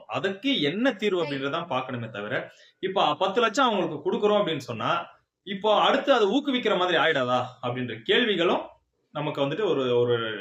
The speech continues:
ஒரு அளவுக்கு நியாயமான கேள்விகளா தான் இருக்குது. ஏன்னா இன்னைக்கு பத்து லட்சம் கொடுத்தாலும்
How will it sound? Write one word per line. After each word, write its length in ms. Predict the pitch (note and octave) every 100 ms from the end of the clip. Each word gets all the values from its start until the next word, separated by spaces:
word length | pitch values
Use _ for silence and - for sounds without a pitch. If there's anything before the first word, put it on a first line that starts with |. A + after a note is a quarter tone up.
| -
ஒரு 140 | A#2 B2
அளவுக்கு 320 | E3+ G#3+ D#3
நியாயமான 460 | A#2+ D#3 G#3+ G3 E3+
கேள்விகளா 440 | D#3 C#3 B2+ A#2+
தான் 140 | B2 G#2
இருக்குது. 220 | G#2 G2+ _ - _ -
ஏன்னா 260 | F3+ C#3+ E3 -
இன்னைக்கு 260 | D3 D3+ C#3+
பத்து 220 | D#3 F3+
லட்சம் 240 | F3 G3+ D#3+
கொடுத்தாலும் 380 | D3+ C3 C#3